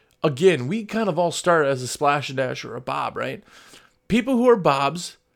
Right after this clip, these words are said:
they want to be better. They want to be bigger. They want to be, um, a, a business where they're working,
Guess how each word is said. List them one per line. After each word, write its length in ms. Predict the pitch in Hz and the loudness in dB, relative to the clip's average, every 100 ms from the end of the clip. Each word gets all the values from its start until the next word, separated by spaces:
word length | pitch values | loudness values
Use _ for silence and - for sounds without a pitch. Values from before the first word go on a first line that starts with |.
| _ _ | _ _
they 260 | 139 160 202 | 0 4 4
want 540 | 175 139 151 160 - | 2 -2 2 2 0
to 80 | - | -6
be 100 | 190 | -6
better. 380 | 180 262 208 143 | 0 0 2 2
They 100 | 160 | 2
want 480 | 139 156 302 214 - | 2 0 -2 -2 -8
to 100 | 175 | -8
be 160 | 151 | -4
bigger. 420 | 151 139 123 123 151 | 0 0 0 -2 -2
They 120 | 151 | -4
want 340 | 139 156 156 | -4 -4 -4
to 80 | - | -6
be, 420 | 139 151 143 139 139 - _ _ | -4 0 0 -2 -6 -20 _ _
um, 560 | 135 127 123 110 101 - _ _ - | -6 -4 -6 -8 -14 -20 _ _ -6
a, 80 | 143 | -2
a 60 | 156 | 0
business 440 | 123 175 170 160 | 4 4 4 -2
where 100 | 160 | 2
they're 140 | 151 143 | 2 4
working, 600 | 151 160 170 151 139 | 4 4 2 -2 -4